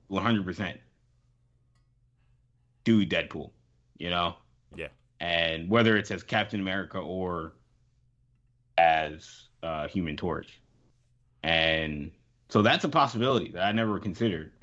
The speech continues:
Speaker 1: Again, it's, it wouldn't have been my first guess when the, <laughs> when the,
Speaker 2: No.
Speaker 1: when the report came out, but, like,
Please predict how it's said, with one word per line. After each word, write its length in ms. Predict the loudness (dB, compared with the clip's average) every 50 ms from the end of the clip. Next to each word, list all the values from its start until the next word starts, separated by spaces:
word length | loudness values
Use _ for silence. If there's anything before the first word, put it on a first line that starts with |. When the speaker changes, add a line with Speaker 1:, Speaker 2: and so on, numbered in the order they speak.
| _ _ _ _ _
Speaker 1:
Again, 340 | 2 4 4 4 2 0 -4 -8
it's, 340 | -8 -8 -8 -8 -14 -20 -20 -20 -20 _ _ _ _ _ _ _
it 60 | -4
wouldn't 220 | 2 4 4 4 4
have 40 | 2
been 120 | 0 0
my 140 | 0 -2 -4
first 360 | -4 -2 0 0 0 -2 -4
guess 340 | -6 -6 -6 -6 -8 -12 -12
when 220 | -10 -8 -6 -4
the, 100 | -4 -4
<laughs> 60 | 2 4
when 220 | 6 6 8 6
the, 280 | 6 4 0 -2 -4 -8 -12 -20 -20 -10
Speaker 2:
No. 260 | -6 -2 -2 -2 -2 -2
Speaker 1:
when 140 | -2 0 0
the 80 | 0 -2
report 340 | -8 -8 0 4 4 4 4
came 180 | 4 2 4 6
out, 380 | 6 4 4 2 0 -6 -8
but, 280 | -6 -6 -4 -6 -6 -12 _ _ _ _ _ _ _ _ _ _ _ _ _ _ _ _ _ _ _ _ _ _ _ _ _ _ _
like, 320 | -6 -6 -4 -6 -10 -12